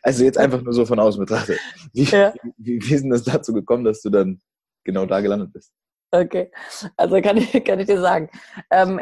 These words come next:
Speaker 2: erstmal, äh, erstmal war das auch nicht der direkte, ähm, Weg, den ich da gegangen bin, sondern das vielleicht kurz vorneweg. In diesem, in diesem Bowling Center, wo ich gekellnert habe,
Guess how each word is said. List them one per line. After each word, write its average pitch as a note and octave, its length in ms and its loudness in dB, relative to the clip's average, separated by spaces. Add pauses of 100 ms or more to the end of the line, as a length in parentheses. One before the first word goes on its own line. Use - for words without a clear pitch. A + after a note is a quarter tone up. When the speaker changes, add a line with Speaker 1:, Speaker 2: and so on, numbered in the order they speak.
Speaker 2:
erstmal, G#3+ 840 2 (300)
äh, G3 140 6
erstmal F#3+ 280 2
war G3 100 2
das F#3+ 140 0
auch G3 120 2
nicht G3 180 -4
der G3 60 -2
direkte, F#3 840 0
ähm, A3 300 0
Weg, A3 360 -2
den A3 160 -2
ich A3 120 -6
da G#3 100 2
gegangen G3+ 460 0
bin, A#3+ 140 2
sondern G3 220 2
das F3+ 180 -2
vielleicht F3+ 220 0
kurz F#3+ 220 -2
vorneweg. F3+ 340 0 (280)
In G3+ 160 -2
diesem, G3 360 -2 (120)
in F3 180 2
diesem F3+ 400 0 (100)
Bowling C4+ 380 2
Center, E3 280 0
wo E3 60 4
ich D#3+ 140 -2
gekellnert A3+ 460 0
habe, D#3+ 380 0